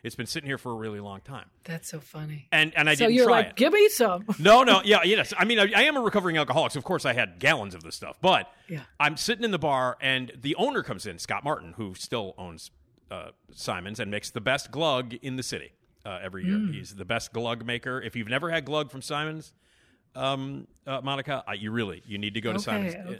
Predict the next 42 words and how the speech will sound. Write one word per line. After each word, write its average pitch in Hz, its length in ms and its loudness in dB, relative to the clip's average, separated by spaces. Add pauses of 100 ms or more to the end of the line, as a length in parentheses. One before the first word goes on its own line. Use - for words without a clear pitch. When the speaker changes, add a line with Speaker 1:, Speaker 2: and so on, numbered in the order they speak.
Speaker 1:
and, 196 340 -6
and 98 160 -10
get 95 160 -8
some 95 140 -14
glug. 92 240 -8 (420)
Um, 107 540 0
but 147 100 2
anyway, 110 420 0 (840)
um, 117 340 0 (260)
so 156 180 -2
he, 156 80 -2
he, 156 200 -2
I 170 140 2
came 175 240 -4
in, 151 120 -2
you 151 80 -4
know, 147 60 -2
he 165 100 -4
came 156 200 -6
in, 160 60 -6
he's 156 60 -6
like, 175 120 -6
"Hi," 302 220 -2
and 160 100 -6
he 139 40 -4
was, - 120 -10
'cause, 160 160 -8
'cause 170 280 -10
I 170 100 -2
was 143 120 -8
new 113 300 -4
to - 100 -12
the 107 80 -10
neighborhood 95 360 -10
and 98 100 -16
stuff, 101 160 -10
he 107 100 -14
was 101 100 -14
always 92 200 -10
very 92 220 -12
approachable, 90 540 -16
and, 85 120 -20